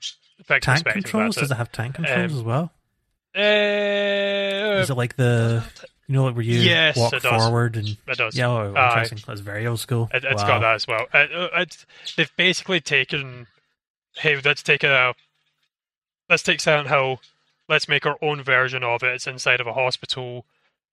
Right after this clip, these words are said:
Speaker 1: um, very creepy. Um, we'll add a really messed up story to it, and then we'll kind of weebify it a bit." So it's just basically got a weeb filter all over it, um, and then we'll put it out there.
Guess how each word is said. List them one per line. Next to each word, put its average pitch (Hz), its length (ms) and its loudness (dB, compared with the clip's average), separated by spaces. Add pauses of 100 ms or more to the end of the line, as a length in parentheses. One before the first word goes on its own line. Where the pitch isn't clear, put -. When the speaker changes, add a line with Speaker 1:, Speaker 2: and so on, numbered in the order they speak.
Speaker 1:
um, 123 320 2
very 151 280 4
creepy. 151 440 0 (320)
Um, 131 440 2 (580)
we'll 151 160 -2
add 147 160 4
a 143 60 -2 (100)
really 147 220 -2
messed 139 320 2
up 135 140 2
story 135 340 2
to 131 260 2
it, 127 80 0 (600)
and 151 200 4
then 139 180 2
we'll 139 100 -6
kind 143 220 -2
of 139 80 -6
weebify 139 640 2
it 135 80 0
a 143 60 -2
bit." 143 200 0 (800)
So 127 200 -4
it's 117 100 -8
just - 240 -6
basically 117 400 0
got 120 260 0 (360)
a 160 100 4
weeb 147 360 -4 (340)
filter 151 440 0
all 147 160 0
over 147 200 2
it, 160 100 2 (680)
um, 123 580 2 (440)
and 165 120 2
then 135 100 2
we'll 131 100 -4
put 127 180 0
it 123 40 2
out 117 160 0
there. 120 200 0